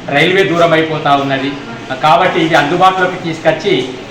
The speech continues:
ఆ, మా యొక్క విన్నపం ఏంది అని అంటే, జనరల్ బోగీలు ఐదుకు పెంచితే కనుక పేదవాళ్ళు అయినా ప్రయాణం చేయడానికి రైలుకు మనకు అందుబాటులో ఉంటుంది. ఏదో ముప్పై నలభై ఏళ్ల క్రితం వేసిన రెండు రెండు బోగీలనే ఇంకా కొనసాగిస్తూ ఉన్నారు.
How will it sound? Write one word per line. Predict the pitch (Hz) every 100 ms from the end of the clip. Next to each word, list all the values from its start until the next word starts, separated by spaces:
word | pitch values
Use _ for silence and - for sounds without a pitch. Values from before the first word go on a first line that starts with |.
| - 135
ఆ, | 180 151
మా | 143 156
యొక్క | 160 160
విన్నపం | 143 147 175 175 160
ఏంది | 156 151
అని | 143
అంటే, | 143 156 -
జనరల్ | 147 180 160
బోగీలు | 165 151 156
ఐదుకు | 139 151 -
పెంచితే | - 143 143 170 170 - - -
కనుక | 143 165 151
పేదవాళ్ళు | 165 185 190 190 175
అయినా | 165
ప్రయాణం | 156 147 151 160 165 156
చేయడానికి | 160 - 147 143 170 151 135 - - -
రైలుకు | 147 165 175 170 139 135 - - -
మనకు | 139 147 135
అందుబాటులో | 160 160 160 160
ఉంటుంది. | 147 135 143 156 - - - - 139
ఏదో | 165 185
ముప్పై | - 143 175 170
నలభై | 160 160 160
ఏళ్ల | 156 165 180
క్రితం | 175 - 165
వేసిన | 156 151 160
రెండు | 139 143 151
రెండు | 156 156
బోగీలనే | 151 147 156 156 170 - - -
ఇంకా | 135 196
కొనసాగిస్తూ | 165 165 156 151 143 - 143
ఉన్నారు. | 143 143 143 - -